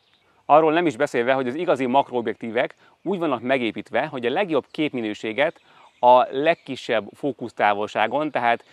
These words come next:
közeli tárgyaknál adják, míg ezeknél az általános zoom objektíveknél ez nagyon nem így van,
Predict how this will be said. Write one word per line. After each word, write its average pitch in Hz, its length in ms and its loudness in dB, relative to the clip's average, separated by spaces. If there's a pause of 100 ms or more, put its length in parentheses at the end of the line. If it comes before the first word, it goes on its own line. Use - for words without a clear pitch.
(160)
közeli 143 320 0
tárgyaknál 110 680 0
adják, 147 440 -2 (260)
míg 143 160 -2
ezeknél 147 280 -2
az 123 160 -2
általános 135 420 2
zoom 113 180 -4
objektíveknél 120 760 -2 (220)
ez 113 160 -6
nagyon 120 220 -4
nem 131 180 -2
így 131 140 -4
van, 117 220 -2